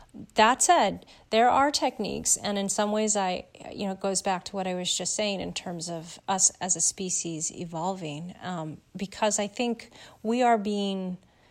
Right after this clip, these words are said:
because this is so easy, because it happens so often, because so many of us come face to face with this pressure to fit in,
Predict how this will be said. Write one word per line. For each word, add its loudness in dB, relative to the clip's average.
because 2
this 2
is 0
so 4
easy, -6
because -6
it -8
happens -4
so 0
often, -6
because -4
so 4
many 0
of -4
us 0
come -6
face -6
to -8
face -2
with -6
this -2
pressure -4
to -6
fit -4
in, -2